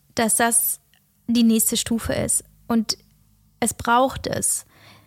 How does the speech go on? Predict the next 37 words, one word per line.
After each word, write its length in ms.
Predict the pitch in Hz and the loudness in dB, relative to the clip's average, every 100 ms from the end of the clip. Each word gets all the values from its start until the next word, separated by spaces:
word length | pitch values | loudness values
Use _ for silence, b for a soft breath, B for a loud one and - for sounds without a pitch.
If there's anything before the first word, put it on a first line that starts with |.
| b b | b b
Ich 120 | 240 | 0
glaube 220 | 247 240 | 0 2
also 160 | 240 226 | 0 2
an 60 | |
das 200 | 220 - | 0 0
höhere 480 | 240 233 233 226 - 220 | 0 0 2 0 -2 -4
Ganze, 480 | 214 220 262 - 320 453 - | 0 2 2 0 0 -2 -2
an, 400 | 208 202 202 214 | 0 2 2 -2
an 180 | - 208 | -2 0
das, 360 | 208 214 - - | 2 0 0 -2
dass 180 | 214 | -4
es 120 | - - | -2 -2
da 80 | |
etwas 400 | - - - 226 | -4 -6 -4 -4
gibt, 280 | - 220 - | -2 -6 -4
was 400 | 214 208 - - - _ | -2 0 0 -2 -6 _
uns 280 | 226 226 - | 0 0 0
führt. 520 | - - 233 269 - B B B B B B | -2 0 0 0 -4 B B B B B B
Ich 100 | 220 | 2
glaube 260 | 240 240 | 4 4
aber 240 | 226 220 214 | 4 4 2
auch 120 | 208 | 2
an 180 | 233 214 | 4 4
mich 180 | 269 - | 4 0
daran, 380 | 214 202 208 | -2 -2 -2
dass 300 | 220 214 - - B | -2 -2 -2 -2 B
ich 300 | - 262 - _ | -2 -2 -2 _
geführt 640 | 226 - - 247 220 214 - | -2 -2 -4 -2 -2 -4 -8
werde 500 | - 214 240 196 - - B B B B B B B B | -2 0 2 0 -4 -8 B B B B B B B B
und 260 | 220 226 | 4 4
dass, 400 | 220 214 - - - _ _ _ _ _ _ _ _ _ _ _ _ | 4 4 2 -2 -6 _ _ _ _ _ _ _ _ _ _ _ _
dass 160 | 226 220 | 0 2
ich 160 | 226 | 4
mich 140 | 226 208 | 2 2
dem 180 | 240 240 | 2 2
nicht 180 | 262 | 2
verschließen 840 | - 330 - 339 523 - 226 208 | -2 -4 -2 0 0 2 4 4